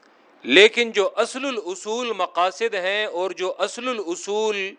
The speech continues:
ایمانیات کے اجزاء ہیں تو وہ یہ چار ہیں۔ یہ ایک توحید ہے، دوسرا رسالت ہے، تیسرا یہ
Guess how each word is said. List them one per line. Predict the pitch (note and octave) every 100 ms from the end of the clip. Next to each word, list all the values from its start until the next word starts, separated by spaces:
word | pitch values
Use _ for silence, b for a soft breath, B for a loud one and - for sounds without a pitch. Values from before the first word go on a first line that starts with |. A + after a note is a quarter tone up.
| _ _ _ _ _ _ -
ایمانیات | E3 F3+ F#3+ G3+ G3+ G#3+ B3 -
کے | A3 F#3 -
اجزاء | E3 - G#3+ G#3 D3+
ہیں | D3 E3 F#3 _ _ _ _ _ _ _ _ -
تو | D3
وہ | D#3+ G#3
یہ | G3+ G3+ F#3+
چار | F#3 F3 E3 C#3
ہیں۔ | C3 G#2+ F#2+ _ _ _ _ _ _ _ _ _ _
یہ | A#2+ -
ایک | E3 G3 A3+ A#3+ - - -
توحید | D3 D#3 F#3 A3 A#3 G#3+
ہے، | G#3 A3 A#3 -
دوسرا | D#3 F3 G3 F#3+ D#3+
رسالت | D3+ E3 F3 G3 G3+ F#3+
ہے، | F#3 G3 G3+ - _ _ _ _ _ _ _ _ -
تیسرا | F#3+ G3 G#3+ G3+ F3+ F#3+ - _ _ _ _ _ _ _
یہ | A#2